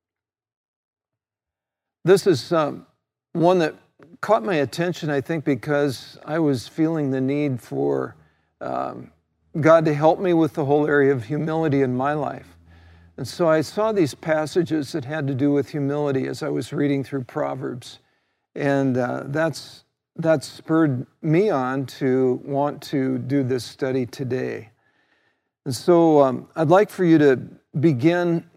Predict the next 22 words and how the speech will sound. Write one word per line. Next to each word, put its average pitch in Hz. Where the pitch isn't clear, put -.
with 180
me 147
in 143
Proverbs 143
three 160
thirty-four. 143
That'll 156
be 160
our, 139
our 156
opening 165
scripture, 143
and 143
we'll 143
come 190
back 156
to 170
this 139
a 165
little 151
bit 143
later 151